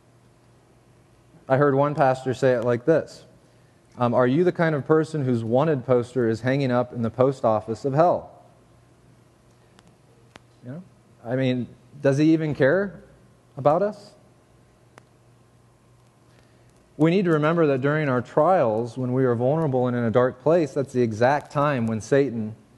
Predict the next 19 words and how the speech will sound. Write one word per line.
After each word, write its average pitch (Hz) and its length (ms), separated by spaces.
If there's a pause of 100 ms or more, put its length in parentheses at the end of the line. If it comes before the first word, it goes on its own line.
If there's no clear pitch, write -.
(460)
is 117 120
going 123 240
to 110 80
tempt 127 320
us 110 240
and 110 120
try 117 140
to 110 60
steer 117 260
us 107 120
away 104 220
from 98 180
God. 110 260 (1500)
But 131 100
it's 123 120
also 160 420
the 123 160
exact 117 440
time 110 460